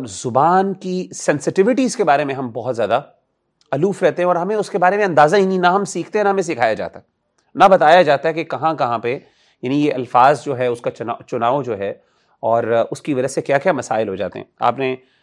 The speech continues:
English language کا ایک بڑا مشہور جو ہے وہ sentence سنا ہوگا، "The tongue of a person، the tongue of a person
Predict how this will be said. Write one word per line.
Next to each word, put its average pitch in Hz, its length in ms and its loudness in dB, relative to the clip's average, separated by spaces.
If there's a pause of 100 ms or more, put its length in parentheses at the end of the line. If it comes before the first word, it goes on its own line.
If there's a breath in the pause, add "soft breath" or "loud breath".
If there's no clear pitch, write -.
(140)
English 135 360 -8
language 127 360 -4
کا 143 60 -6
ایک 113 100 -6
بڑا 117 100 -2
مشہور 113 340 -8
جو 107 160 -6
ہے 104 120 -2
وہ 101 180 -6
sentence 113 360 -10
سنا 117 180 -4
ہوگا، 104 200 0 (1400)
"The 113 140 0 (160)
tongue 190 180 4
of 156 200 0
a - 100 -8
person، 147 240 -4 (760)
the 151 140 4
tongue 165 100 0
of 165 60 0
a 143 200 0
person 160 200 -2